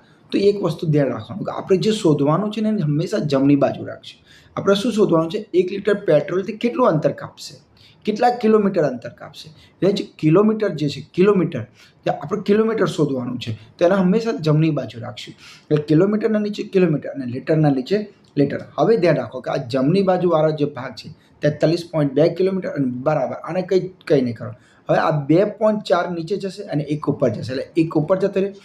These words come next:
અને બે પોઇન્ટ ચાર નીચે આવી ગયો. હવે આ જે એક ઉપર ગયો, એ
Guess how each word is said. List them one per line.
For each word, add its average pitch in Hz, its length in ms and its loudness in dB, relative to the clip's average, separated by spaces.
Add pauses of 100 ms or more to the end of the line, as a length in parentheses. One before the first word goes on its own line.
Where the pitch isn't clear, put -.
(300)
અને 139 180 2
બે 147 80 4 (220)
પોઇન્ટ 143 340 0
ચાર 143 160 0 (160)
નીચે 147 280 0
આવી 110 220 -10
ગયો. - 140 -14 (380)
હવે 165 140 4 (320)
આ 214 140 4
જે 233 80 -4 (320)
એક 208 140 -6 (100)
ઉપર 185 300 2
ગયો, 135 260 0 (480)
એ 190 60 6